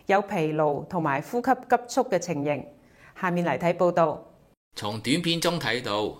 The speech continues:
Speaker 2: 喺會議中，官員都極力設法保持清醒，但係抵擋唔住睡意。鬼叫普京拖住呢啲官員，要佢哋跨越七個時區，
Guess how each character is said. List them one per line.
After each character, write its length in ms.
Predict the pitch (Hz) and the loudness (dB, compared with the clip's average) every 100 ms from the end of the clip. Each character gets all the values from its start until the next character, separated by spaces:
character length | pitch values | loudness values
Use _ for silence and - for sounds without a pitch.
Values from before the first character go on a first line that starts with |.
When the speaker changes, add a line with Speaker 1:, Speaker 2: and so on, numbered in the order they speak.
| - | -8
Speaker 2:
喺 200 | - 131 | -2 -2
會 160 | 123 104 | -2 -4
議 200 | 98 110 | -4 -2
中， 300 | 135 151 160 - - | 0 0 -2 -12 0
官 200 | 180 185 | 2 2
員 200 | 120 101 | 0 -2
都 80 | 143 | 0
極 120 | 120 110 | 0 -2
力 80 | 104 - | -4 -2
設 180 | 131 | -2
法 220 | 117 110 113 - | -2 -2 -4 -6
保 160 | 87 | -6
持 160 | 139 - | -6 -6
清 280 | - 123 123 | -6 -6 -4
醒， 300 | 104 95 117 - - | -2 -4 -6 -16 -8
但 180 | 101 110 | -6 -2
係 240 | 101 95 | -2 -2
抵 240 | 95 90 | -2 -2
擋 220 | 95 107 123 | 0 -2 -2
唔 140 | 85 | -6
住 160 | 85 85 | -8 -4
睡 260 | - 87 | -2 -4
意。 400 | 87 87 98 92 - _ _ _ _ - | -6 -6 -4 -6 -10 _ _ _ _ -6
鬼 240 | 92 135 | -2 0
叫 120 | 139 | 0
普 240 | 117 107 120 | 0 2 2
京 320 | 143 143 - | 0 -2 -10
拖 240 | - 135 131 | -4 0 0
住 120 | 110 | 0
呢 180 | 98 120 | -4 -4
啲 140 | 131 | -4
官 260 | - 131 123 | 0 0 0
員， 260 | 85 82 76 - | -6 -10 -12 -8
要 120 | 110 113 | -4 -2
佢 240 | 117 113 | -2 -2
哋 160 | 110 101 | 0 -2
跨 240 | - 135 | -2 -2
越 180 | 131 90 | -2 -4
七 180 | - 131 - | -4 -6 -6
個 120 | 98 | -4
時 200 | - 147 | -4 -4
區， 340 | - 127 127 | -2 0 0